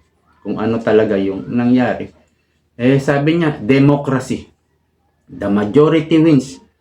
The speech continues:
The majority will, uh, will lead. Parang ganon. So, yung demokrasya daw, daw kasi talaga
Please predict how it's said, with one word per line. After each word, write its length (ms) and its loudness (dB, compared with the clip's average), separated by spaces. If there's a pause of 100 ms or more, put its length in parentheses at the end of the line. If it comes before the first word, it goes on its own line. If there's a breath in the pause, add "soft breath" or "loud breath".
(260)
The 80 -10
majority 960 2
will, 400 -4
uh, 320 -6
will 240 0
lead. 320 -2 (480)
Parang 400 2
ganon. 320 2 (800)
So, 240 0
yung 240 4
demokrasya 720 2
daw, 320 0
daw 240 0
kasi 240 -4
talaga 480 -6